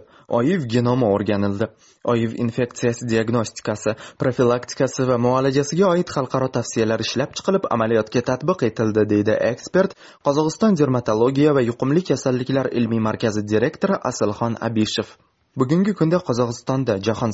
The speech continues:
sog'liqni saqlash tashkiloti tavsiyalariga muvofiq tashxis qo'yish bilan muolaja tayinlanadi. Holbuki ilgari C D hujayralar soni muayyan darajaga tushganidan so'nggina kasallikni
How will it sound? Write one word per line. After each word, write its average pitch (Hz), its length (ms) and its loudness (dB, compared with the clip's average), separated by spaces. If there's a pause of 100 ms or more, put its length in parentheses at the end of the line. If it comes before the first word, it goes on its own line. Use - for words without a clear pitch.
sog'liqni 117 460 -2
saqlash 110 360 -4
tashkiloti 107 520 -2
tavsiyalariga 107 640 0
muvofiq 185 340 0 (340)
tashxis 127 320 -2 (120)
qo'yish 143 320 0
bilan 180 280 2
muolaja 110 440 0
tayinlanadi. 101 520 0 (480)
Holbuki 131 420 2 (140)
ilgari 127 380 0
C - 20 -14 (140)
D 120 40 -4 (140)
hujayralar 139 600 0
soni 160 280 0
muayyan 123 420 2
darajaga 120 420 0
tushganidan 110 480 -2 (100)
so'nggina 160 420 0
kasallikni 110 540 -4